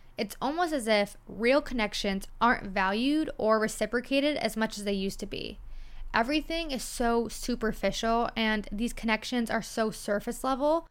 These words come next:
People don't want to be responsible for other people's feelings, so when they hurt someone,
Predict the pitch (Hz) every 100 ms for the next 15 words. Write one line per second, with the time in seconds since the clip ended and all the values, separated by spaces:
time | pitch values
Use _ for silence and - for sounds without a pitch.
0 | _ _ _ - - - 277 294 - -
1 | - - - 254 262 262 233 240 233 226
2 | 240 220 - 214 226 - 208 202 - -
3 | 214 214 214 214 - 220 208 185 190 -
4 | 233 233 226 214 180 302 302 247 220 226